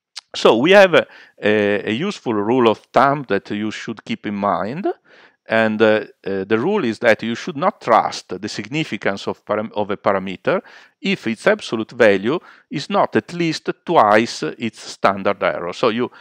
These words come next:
uh, a, a, a, a good expert in data science, when, uh, uh, she looks, uh, at, at the parameters, has always a look also at the standard errors, and the first thing that she does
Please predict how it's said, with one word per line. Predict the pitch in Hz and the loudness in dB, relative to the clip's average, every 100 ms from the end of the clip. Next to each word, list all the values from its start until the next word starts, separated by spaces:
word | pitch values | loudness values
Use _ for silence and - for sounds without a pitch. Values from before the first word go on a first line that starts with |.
| - - - | -20 -20 -2
uh, | 107 104 98 - - - _ _ | 2 2 0 -8 -16 -20 _ _
a, | 104 95 - _ 113 | -14 -14 -16 _ -8
a, | 98 - 101 | -8 -8 -10
a, | - - - | -10 -16 -16
a | 104 | -12
good | 110 160 | -4 2
expert | 117 131 - 110 101 | 2 2 0 -2 -2
in | 101 101 | -8 -2
data | 120 - | 0 0
science, | - - 107 95 117 190 - | 0 2 2 2 -6 -8 -8
when, | 285 107 107 104 | -6 -4 -4 -4
uh, | 104 95 - - _ - | -6 -6 -12 -20 _ -10
uh, | 95 90 87 85 | -6 -4 -4 -6
she | - - 131 110 104 85 73 - | -8 -4 -4 -2 -4 -8 -12 -8
looks, | 107 123 - - | -6 -6 -8 -4
uh, | 98 90 - - _ _ | -2 -2 -6 -20 _ _
at, | 98 90 - 98 - | -2 -2 0 -4 -2
at | 98 95 | -4 -4
the | - | -2
parameters, | 110 110 110 101 - 175 - 302 311 - _ - | 0 2 0 -2 -2 -2 -4 -8 -8 -12 _ -12
has | - 117 120 | 0 2 2
always | 185 233 131 113 | 2 2 0 0
a | 110 | 0
look | 165 233 - | 0 -2 -2
also | 113 127 190 - 165 147 - | 0 0 0 -4 -4 -4 -4
at | 104 107 | -4 -6
the | 104 | -14
standard | - 120 117 110 104 | 0 2 4 4 6
errors, | 95 90 107 160 143 | 4 2 -2 -2 -4
and | 127 | -2
the | 156 | -4
first | - - 277 269 - | -6 -6 -4 -4 -10
thing | - 139 107 87 - _ _ _ | -6 -4 -4 -8 -16 _ _ _
that | 95 101 - | -6 -6 -6
she | - - 135 | -12 -10 -2
does | 107 87 82 - | 2 2 0 -6